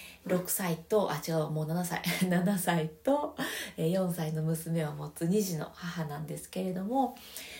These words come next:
えー、地元で育てているわけじゃないんですね。私の地元も旦那さんの地元も別のところにあって、えー、まあ、新天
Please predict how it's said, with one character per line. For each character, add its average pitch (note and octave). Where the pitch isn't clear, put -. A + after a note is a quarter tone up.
え E3+
ー、 E3
地 E3+
元 D#4
で F4+
育 F4
て F4
て B3+
い A3
る F3+
わ F3
け E3+
じ D#3+
ゃ D#3
な F3
い F3+
ん E3
で D#3
す -
ね。 F#3+
私 -
の A3
地 G#3
元 G3+
も F#3+
旦 F#3
那 G3
さ G3+
ん F#3
の E3+
地 E3
元 D#3
も F3
別 D#3+
の E3+
と F3
こ E3+
ろ E3
に D#3
あ D3+
っ -
て、 C#4
え G#3+
ー、 A#3+
ま A#3+
あ、 -
新 F#3+
天 E3+